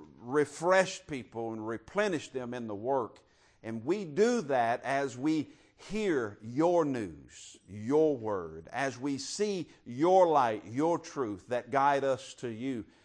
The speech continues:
and as we recognize your hand of favor and your presence in our life every day.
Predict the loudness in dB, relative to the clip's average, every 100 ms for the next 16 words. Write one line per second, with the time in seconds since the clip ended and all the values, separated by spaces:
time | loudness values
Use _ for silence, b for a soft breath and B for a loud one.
0 | b -8 -4 -4 -4 -4 -4 0 2 2
1 | 0 -2 0 2 2 0 -4 -12 b b
2 | -12 0 2 2 -2 -8 -8 -8 -8 -10
3 | -6 -6 -6 -8 -8 -6 -6 -6 -6 -6
4 | -6 -14 -12 -10 -10 -10 -12 -10 -10 -10
5 | -14 -14 -14